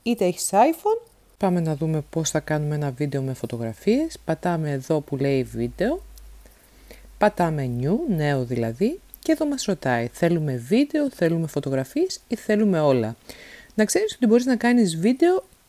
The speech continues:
και με φωτογραφίες και με βίντεο που έχεις στο κινητό σου. Παράλληλα, εμείς τώρα θα δείξουμε μόνο με φωτογραφίες. Πατάμε λοιπόν εδώ που είναι οι φωτογραφίες και μπορούμε να επιλέξουμε τις φωτογραφίες που θέλουμε.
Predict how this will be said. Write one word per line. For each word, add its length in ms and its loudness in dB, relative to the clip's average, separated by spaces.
και 180 6
με 120 6
φωτογραφίες 800 2
και 200 4
με 180 6
βίντεο 380 6
που 80 2
έχεις 140 6
στο 100 0
κινητό 480 0
σου. 240 -2
Παράλληλα, 640 8
εμείς 260 2
τώρα 180 4
θα 120 0
δείξουμε 360 0
μόνο 280 2
με 120 2
φωτογραφίες. 760 -2
Πατάμε 360 0
λοιπόν 320 -2
εδώ 180 -2
που 120 -6
είναι 140 -2
οι 100 -4
φωτογραφίες 800 -2
και 160 6
μπορούμε 320 6
να 100 0
επιλέξουμε 600 2
τις 180 -12
φωτογραφίες 560 0
που 120 -20
θέλουμε. 480 0